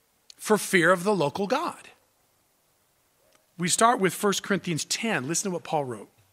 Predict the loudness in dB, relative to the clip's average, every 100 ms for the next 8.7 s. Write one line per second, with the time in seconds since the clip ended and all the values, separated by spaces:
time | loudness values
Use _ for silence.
0 | _ _ _ _ -20 -18 -18 0 6 8
1 | 8 8 8 6 6 2 0 2 2 2
2 | 0 -2 -4 0 0 0 2 2 4 2
3 | 0 -2 -6 -6 -6 -8 -8 _ _ _
4 | -20 -20 _ -8 -2 -2 -2 -4 -4 -4
5 | -4 -6 -4 -2 -2 -6 -12 -8 -6 -4
6 | -2 -4 -2 -4 -2 -4 -4 -8 -12 -16
7 | _ _ _ _ -16 -10 -6 -6 -4 -6
8 | -6 -6 -8 -8 -10 -10